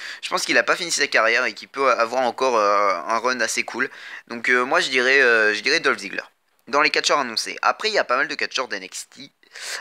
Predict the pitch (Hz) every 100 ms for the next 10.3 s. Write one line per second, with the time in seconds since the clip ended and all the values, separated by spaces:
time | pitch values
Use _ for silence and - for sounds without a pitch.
0 | - _ - - 120 117 113 107 107 107
1 | 104 110 127 120 _ - 190 196 202 -
2 | - 147 147 147 156 139 151 160 - -
3 | - - - - - 117 123 - 135 131
4 | 127 120 - 101 - - _ _ _ -
5 | - - 110 - 104 107 113 143 - -
6 | - - - - 117 117 113 113 110 110
7 | 107 - _ _ _ _ _ - - 127
8 | - 156 147 113 117 131 120 120 - 120
9 | 135 110 90 - - 151 165 170 185 151
10 | 123 113